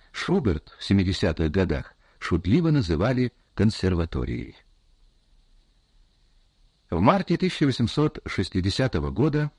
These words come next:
Шуберт решается на разрыв с мужем. Она принимает ангажемент в Малый театр и переезжает в Москву, где можно свободно встречаться с близким человеком, который открыто поддерживает этот план.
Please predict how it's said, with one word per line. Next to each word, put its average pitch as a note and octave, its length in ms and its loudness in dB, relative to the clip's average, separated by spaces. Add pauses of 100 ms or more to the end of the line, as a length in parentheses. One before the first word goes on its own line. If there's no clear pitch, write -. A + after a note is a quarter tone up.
(140)
Шуберт D3+ 580 0
решается A#2 680 0
на G2+ 120 4
разрыв D2+ 520 0
с - 120 -12
мужем. C2+ 400 -4 (1120)
Она B2 240 2
принимает D3 520 2
ангажемент G2+ 680 2
в C#2+ 140 -4
Малый D#2+ 280 0
театр D3+ 480 -2 (380)
и E3 140 2
переезжает C3 640 2
в - 20 0
Москву, D2 600 -2 (280)
где D#2+ 160 0
можно F#2+ 280 2
свободно F#2 500 -2
встречаться G#2 840 -2 (180)
с D#2+ 120 -6
близким E2 400 0
человеком, G#2+ 580 2
который E2 360 0
открыто B2 500 0
поддерживает G#2 840 0
этот D#2+ 260 -4
план. A1+ 360 -8